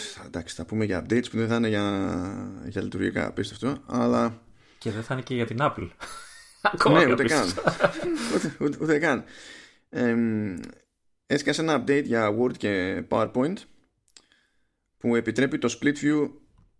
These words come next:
Speaker 1: τέλος πάντων, και πριν υποστηριζόταν το split view για να βάλουμε, τέλος πάντων, το Word στη μία μπάντα και το PowerPoint στην άλλη, ή κάποια εφαρμογή της Microsoft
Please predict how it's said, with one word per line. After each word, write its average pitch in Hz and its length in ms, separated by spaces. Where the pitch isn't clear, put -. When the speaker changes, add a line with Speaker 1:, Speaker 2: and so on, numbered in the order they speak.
Speaker 1:
τέλος - 220
πάντων, 82 340
και - 120
πριν 90 360
υποστηριζόταν 85 600
το 78 180
split 98 140
view 82 380
για 80 500
να 95 160
βάλουμε, 104 300
τέλος 104 240
πάντων, 107 460
το 110 220
Word 117 140
στη 110 120
μία 110 200
μπάντα 104 440
και 104 80
το 101 160
PowerPoint 98 420
στην 107 200
άλλη, 120 480
ή 110 520
κάποια 113 240
εφαρμογή 107 300
της 104 160
Microsoft 104 460